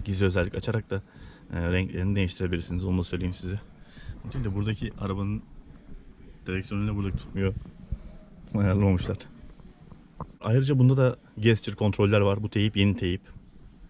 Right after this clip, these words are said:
Makyajlı Passat'lara çıkan teyiplerden. Mesela onu ben size nasıl göstereyim? Radyoya geçelim. Radyoda mesela kanalları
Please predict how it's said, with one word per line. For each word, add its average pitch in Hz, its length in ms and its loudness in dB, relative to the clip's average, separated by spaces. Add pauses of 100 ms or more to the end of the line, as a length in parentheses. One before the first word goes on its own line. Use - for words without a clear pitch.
(480)
Makyajlı 95 380 -2
Passat'lara 95 440 -8
çıkan 92 240 -2
teyiplerden. 92 640 -2 (540)
Mesela 82 240 -6
onu 87 140 0
ben 87 80 -2
size 87 160 -8
nasıl 90 160 -4
göstereyim? 104 340 -4
Radyoya 87 320 0
geçelim. 104 300 0 (640)
Radyoda 92 260 0
mesela 107 320 0 (340)
kanalları 98 520 0